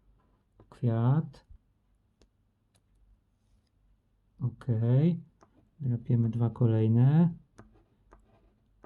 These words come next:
Gwiazda i czapka. Gwiazda i czapka.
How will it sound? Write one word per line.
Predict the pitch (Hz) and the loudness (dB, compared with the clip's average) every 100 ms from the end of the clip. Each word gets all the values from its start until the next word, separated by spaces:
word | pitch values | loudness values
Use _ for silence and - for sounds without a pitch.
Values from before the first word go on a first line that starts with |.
| - _ _ 131 | -20 _ _ -8
Gwiazda | 120 120 127 131 123 135 135 131 131 - - _ _ _ _ - | -2 2 4 4 2 2 4 4 2 -6 -20 _ _ _ _ -8
i | 156 131 | -6 -4
czapka. | 147 135 - - 107 135 127 - _ _ _ - 107 | -4 -6 -6 -4 -2 -2 -8 -14 _ _ _ -20 -10
Gwiazda | 135 120 123 117 120 | -4 0 0 0 0
i | 117 107 | -2 -2
czapka. | 113 107 - - 117 147 | -4 -4 -8 -6 -4 -4